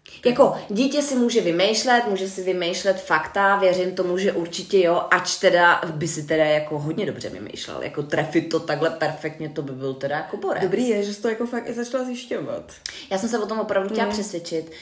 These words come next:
Speaker 1: protože mi to celý bylo divný a,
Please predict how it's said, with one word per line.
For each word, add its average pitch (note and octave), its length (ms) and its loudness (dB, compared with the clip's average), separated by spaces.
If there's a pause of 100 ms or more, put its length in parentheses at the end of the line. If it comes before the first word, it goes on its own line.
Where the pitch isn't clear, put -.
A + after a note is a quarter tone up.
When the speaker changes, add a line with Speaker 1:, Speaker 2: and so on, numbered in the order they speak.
(180)
Speaker 1:
protože F#3 340 -6
mi F#3+ 100 -2
to G3 120 -6
celý F3+ 300 -4
bylo F#3 240 -2
divný D#3+ 560 -4 (480)
a, E3+ 460 0